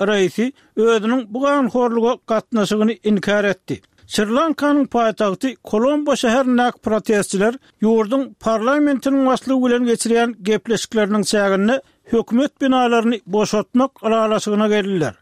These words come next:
Bu habar Sri Lankanyň prezidenti Gotabaya Rajapaksanyň on üçinji ýylda işinden çekilmezden öň ýurtdan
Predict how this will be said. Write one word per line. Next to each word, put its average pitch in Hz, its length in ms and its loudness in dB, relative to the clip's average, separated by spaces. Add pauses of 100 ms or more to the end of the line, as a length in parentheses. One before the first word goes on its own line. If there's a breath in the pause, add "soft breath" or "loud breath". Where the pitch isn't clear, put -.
(180)
Bu 294 80 0
habar 269 380 0 (100)
Sri 214 300 -4
Lankanyň 254 560 0
prezidenti 214 800 0 (160 loud breath)
Gotabaya 233 760 0 (280 soft breath)
Rajapaksanyň 247 1080 0
on 214 180 2
üçinji 214 400 0
ýylda 196 380 0 (200 soft breath)
işinden 233 720 2
çekilmezden 214 800 0
öň 233 260 0
ýurtdan 214 480 0